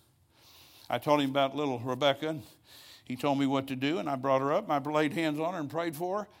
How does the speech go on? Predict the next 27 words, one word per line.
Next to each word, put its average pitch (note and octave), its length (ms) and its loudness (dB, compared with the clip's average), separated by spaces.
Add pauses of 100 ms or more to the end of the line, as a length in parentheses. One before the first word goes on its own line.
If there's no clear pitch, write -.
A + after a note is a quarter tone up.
(300)
They D3+ 120 -2
took G3+ 220 -4
her E3+ 100 0
back F3 240 2
the E3+ 80 -4
next E3 220 -4
Friday. F#3 480 4 (320)
The C3 100 -4
doctor, D3 400 2 (160)
the C#3+ 120 -2
surgeon, D#3+ 440 -2 (300)
well, E3 300 6
I D3+ 100 4
think F3+ 280 -2
one F3 140 4
of D#3 80 0
the D3 100 2
nurses F#3 460 0
came D#3 280 0
out D#3 160 2
and C3+ 100 -6
took F3 180 -4
her D3 80 -2
back D3+ 360 4
with C#3+ 160 -4
a C3 40 -6
clipboard, E3 560 0